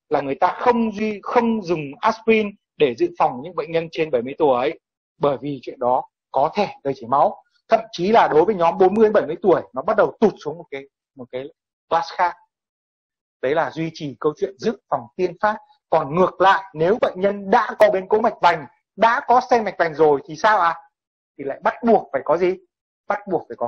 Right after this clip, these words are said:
kháng nâng cấp tiểu cầu. Đấy, thành ra là chưa có biến cố và có biến cố nó khác ở chi tiết đấy. Và nếu có biến cố rồi, lúc đó chúng ta phải kháng tiểu cầu. Và lúc đó là câu chuyện là kháng đơn hay là kháng kép rồi nó chảy máu là ra sao. Thì cái quan điểm bây giờ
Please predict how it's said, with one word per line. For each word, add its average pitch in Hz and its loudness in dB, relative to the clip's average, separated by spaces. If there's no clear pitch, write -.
kháng 135 -6
nâng 147 -16
cấp - -10
tiểu 110 -12
cầu. 101 -14
Đấy, 117 -6
thành 151 -8
ra 156 2
là 147 -2
chưa 233 4
có 196 -2
biến 175 0
cố 165 2
và 147 0
có 131 0
biến 143 -4
cố 135 -10
nó 143 -16
khác 214 -4
ở - -20
chi 139 -12
tiết 160 -10
đấy. 131 -2
Và 131 -2
nếu 147 2
có 190 0
biến 180 -2
cố 180 4
rồi, 190 6
lúc 208 2
đó 139 2
chúng 147 -16
ta 156 -4
phải 127 -12
kháng 127 -10
tiểu 143 -6
cầu. 127 -6
Và 127 -4
lúc 170 -6
đó 139 2
là 147 -2
câu 175 2
chuyện - 0
là 117 -6
kháng 143 -6
đơn 202 2
hay 165 -10
là 120 -8
kháng 131 -6
kép 254 2
rồi 123 -12
nó 120 -10
chảy 147 -2
máu 123 -8
là 127 -6
ra 135 -2
sao. 156 2
Thì 143 -6
cái 151 -4
quan 202 2
điểm 170 -2
bây 180 4
giờ 147 4